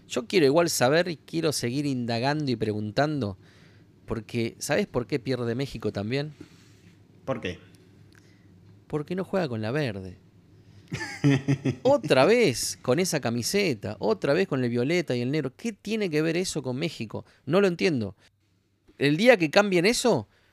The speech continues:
Speaker 1: va a volver la mística, va a volver. No, lo digo en chiste, pero quiero decir, otra vez cuando lo vi me sorprendí. ¿Por qué vuelve el equipo de México otra vez a jugar sin esa camiseta tradicional, eh, del color verde que, que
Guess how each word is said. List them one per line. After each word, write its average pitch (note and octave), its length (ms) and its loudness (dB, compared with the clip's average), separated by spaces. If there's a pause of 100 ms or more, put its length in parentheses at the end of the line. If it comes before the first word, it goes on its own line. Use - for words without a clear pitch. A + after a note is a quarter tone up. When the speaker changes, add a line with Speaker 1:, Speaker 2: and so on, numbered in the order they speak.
(260)
Speaker 1:
va C3+ 120 0
a D3+ 40 6
volver D3+ 300 4
la C#3+ 120 2
mística, C#3+ 480 -2
va B2+ 60 4
a C#3 40 4
volver. C3 280 4
No, C3 220 4
lo C3 80 4
digo G3+ 160 6
en D#3+ 80 2
chiste, B2+ 340 0
pero A2+ 200 0
quiero F#3+ 220 4
decir, C#3 320 2 (280)
otra A3 300 4
vez C4 100 6
cuando F#3 180 4
lo E3+ 60 2
vi A#3+ 100 0
me A#3 80 2
sorprendí. E3+ 480 0
¿Por C3 260 -2
qué C#4 120 -2
vuelve D3 340 4
el B2 60 -2
equipo D3 340 -2
de C3+ 60 0
México C#3+ 480 -6 (260)
otra D#3+ 240 -2
vez D#3+ 160 0
a C#3+ 80 -2
jugar D#3 320 2
sin C#3 240 -4
esa D#3 200 -4
camiseta C3 580 -4 (500)
tradicional, B2+ 960 0
eh, A2+ 200 -6
del A2+ 180 -10
color C#3+ 340 0
verde D#3 360 2
que, A2 280 -4
que A2+ 220 -8